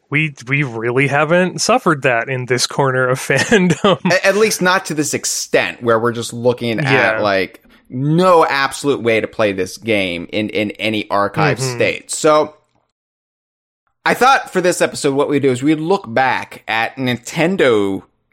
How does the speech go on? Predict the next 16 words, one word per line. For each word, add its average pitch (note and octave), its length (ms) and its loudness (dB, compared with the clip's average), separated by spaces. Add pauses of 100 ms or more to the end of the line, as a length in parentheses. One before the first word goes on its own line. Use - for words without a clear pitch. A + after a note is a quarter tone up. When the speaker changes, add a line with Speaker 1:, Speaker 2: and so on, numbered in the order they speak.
Speaker 2:
examples G#2+ 840 -4 (140)
of G#2 260 0
this G2+ 160 -2
phenomenon, F#2 800 0
Speaker 1:
Mm. A2+ 180 -14
Speaker 2:
uh, G#2 220 2 (160)
D F#3 200 -4
K D#3+ 240 2
U D3+ 600 0 (420)
close B2+ 420 0
calls G#2 460 2
that F#2+ 100 -2
we've G#2 220 -4
managed G2 420 -4
to G#2 160 -4
avoid, F2 500 -2